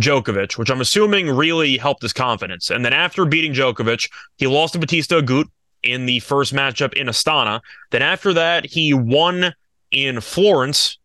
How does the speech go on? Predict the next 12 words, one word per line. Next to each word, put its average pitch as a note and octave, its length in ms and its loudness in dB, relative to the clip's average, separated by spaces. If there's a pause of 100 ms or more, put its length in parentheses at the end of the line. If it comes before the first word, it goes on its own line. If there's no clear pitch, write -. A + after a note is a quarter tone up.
and A2+ 180 -2
he A#2+ 60 0
won C3 160 0
the A#2 60 0
title B2+ 380 -2
there. C#3+ 520 0
So G#2+ 260 0
he A2 60 0
won A#2 160 0
four C3 360 0
straight A2+ 420 -2
there. B2+ 320 0